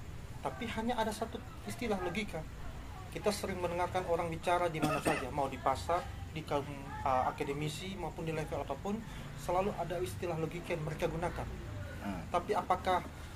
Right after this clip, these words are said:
Speaker 1: eh, logika it-, yang mereka gunakan itu merujuk pada definisi yang mana, kita tidak tahu dan kadang-kadang bervariasi, gitu. Nah, jadi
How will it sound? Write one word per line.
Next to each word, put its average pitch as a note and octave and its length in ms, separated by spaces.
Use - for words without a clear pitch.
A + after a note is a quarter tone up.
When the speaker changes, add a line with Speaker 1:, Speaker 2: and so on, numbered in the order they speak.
Speaker 1:
eh, D#3 320
logika D#3+ 420
it-, - 240
yang D#3+ 160
mereka D#3+ 240
gunakan D#3+ 320
itu D#3+ 240
merujuk D#3+ 400
pada D3+ 240
definisi D3+ 400
yang D3+ 160
mana, G3 240
kita - 160
tidak D#3+ 320
tahu F#3+ 220
dan E3 80
kadang-kadang F3+ 480
bervariasi, F3+ 640
gitu. - 180
Nah, C3+ 240
jadi C#3+ 240